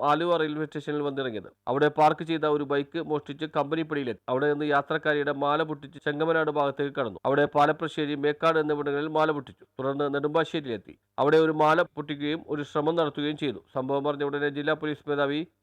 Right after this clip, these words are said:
എം ഹേമലതയുടെ നേതൃത്വത്തിൽ പ്രത്യേക പോലീസ് ടീം നിരത്തിലിറങ്ങി. നിരവധി സി സി ടി വികൾ പരിശോധിച്ചു.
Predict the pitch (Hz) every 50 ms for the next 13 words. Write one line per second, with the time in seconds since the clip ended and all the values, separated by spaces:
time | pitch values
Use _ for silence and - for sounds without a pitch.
0 | - 139 143 143 139 143 147 156 156 165 165 160 160 156 151 151 147 147 147 143
1 | 135 139 139 135 147 160 165 - 160 156 - 165 160 151 147 147 - 151 156 156
2 | - - 160 151 143 143 143 147 147 143 147 143 127 104 90 82 - _ _ _
3 | - - 160 175 185 196 208 233 220 - 202 185 170 190 180 196 196 196 196 190
4 | 190 190 170 147 - 160 139 120 - 101